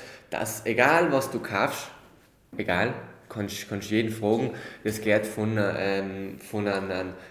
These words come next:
einem Markenjackele bis hin zur, äh, Megayacht, äh, oder, oder einer fetten Villa oder einer Lamborghini. Innerhalb von drei Monaten bist du wieder auf deinen Glückszustand, auf den du, von dem du gestartet bist. Ähm,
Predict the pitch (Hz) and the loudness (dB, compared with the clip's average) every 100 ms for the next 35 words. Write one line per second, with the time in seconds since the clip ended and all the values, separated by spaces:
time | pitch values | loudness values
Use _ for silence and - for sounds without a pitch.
0 | - - 98 98 95 104 - - 113 113 | -14 -6 -4 -2 -4 -4 -6 -4 0 0
1 | 113 123 131 131 - - - - 113 107 | 2 2 2 0 -8 -16 -20 -2 0 0
2 | - - 107 110 120 - 107 101 95 76 | -4 -6 -2 0 0 -2 -2 0 0 0
3 | 98 95 101 117 123 113 139 - - - | 0 2 2 4 4 4 0 -8 -12 -14
4 | - 95 92 80 - 101 101 95 98 98 | -6 -2 0 -2 -2 -2 0 0 0 0
5 | 98 92 95 90 - 104 101 95 107 123 | 0 0 -2 -4 -4 -4 -4 -2 2 2
6 | 113 98 95 92 92 92 98 113 139 151 | 0 -2 -2 -4 -4 -6 -4 -2 -2 -2
7 | - - - - _ _ 135 151 143 123 | -10 -18 -20 -20 _ _ 2 4 4 4
8 | 107 - 101 92 95 101 123 139 139 104 | 2 0 -6 -4 -2 2 4 4 4 2
9 | 110 120 113 110 107 - - 104 107 107 | 2 2 0 -4 -6 -12 -8 -4 -2 -2
10 | - 87 - 87 87 90 - - 101 95 | -2 -8 -8 -8 -8 -8 -10 -8 -8 -6
11 | - 95 95 - - _ _ _ - 92 | -6 -6 -6 -14 -20 _ _ _ -14 -12
12 | - 92 90 90 92 87 87 - 82 - | -8 -6 -6 -8 -6 -4 -4 -6 -8 -10
13 | - - - - - _ _ - _ _ | -16 -16 -16 -20 -20 _ _ -20 _ _
14 | - - - _ _ _ 98 95 92 95 | -20 -20 -20 _ _ _ -2 0 -2 -6
15 | 95 | -8